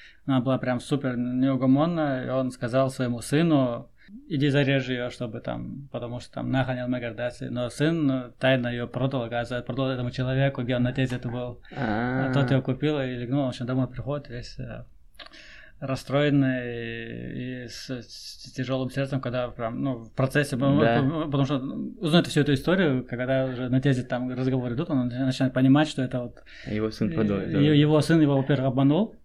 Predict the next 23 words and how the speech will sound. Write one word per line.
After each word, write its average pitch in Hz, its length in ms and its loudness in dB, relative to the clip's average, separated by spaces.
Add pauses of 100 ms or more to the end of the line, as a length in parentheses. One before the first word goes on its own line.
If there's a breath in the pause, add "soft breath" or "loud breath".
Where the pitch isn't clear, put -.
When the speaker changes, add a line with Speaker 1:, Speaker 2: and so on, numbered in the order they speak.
(100)
Speaker 2:
Ага. 113 400 -2
Speaker 1:
не 143 60 8
сделал, 139 180 4
как 123 120 -2
он 127 60 0
сказал, 147 380 0
и 139 160 0
из-за 131 160 -2
этого 147 240 -2 (120)
вот - 160 -10
по-, 123 200 -4
погиб 127 500 -4
другой 120 280 -8
человек, 127 500 -6
и 123 140 -6
он 123 180 -6
с - 160 -16
тяжелым 123 340 -4
сердцем 135 380 -6
вот, 120 240 -8
э, 120 320 -12
сидит 120 180 -10
дома. 131 320 -8